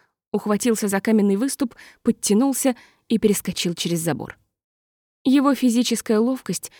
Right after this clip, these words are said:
впечатлила Шафран, но она тотчас отругала себя за то, что отвлеклась. Поёживаясь на ветру, она снова оглядела улицу.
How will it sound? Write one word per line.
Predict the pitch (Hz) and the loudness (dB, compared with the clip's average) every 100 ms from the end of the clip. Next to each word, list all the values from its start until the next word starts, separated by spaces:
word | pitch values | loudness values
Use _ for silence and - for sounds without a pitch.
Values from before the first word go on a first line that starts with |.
| _ | _
впечатлила | - 233 - 233 233 262 247 | -4 -2 0 0 2 2 2
Шафран, | 220 175 175 170 175 | 0 -4 -2 0 0
но | 185 | 0
она | 190 190 | 0 -4
тотчас | - 254 - 226 | -2 -4 -2 -4
отругала | 220 214 190 196 202 | -2 -2 0 -2 -2
себя | 196 180 | -2 -2
за | 175 160 | -2 -4
то, | 180 | -8
что | - 170 | -6 -6
отвлеклась. | 165 156 - 139 - - _ _ _ _ _ _ _ _ | -4 -6 -8 -12 -14 -18 _ _ _ _ _ _ _ _
Поёживаясь | - 202 202 196 190 180 | 0 4 4 2 0 0
на | 185 | 0
ветру, | 180 202 247 240 _ _ | -2 0 -2 -4 _ _
она | 220 214 196 | 0 2 0
снова | - 202 190 | 0 0 0
оглядела | 185 190 165 160 151 | -2 -2 -2 -2 -2
улицу. | 139 - - - | -4 -10 -12 -16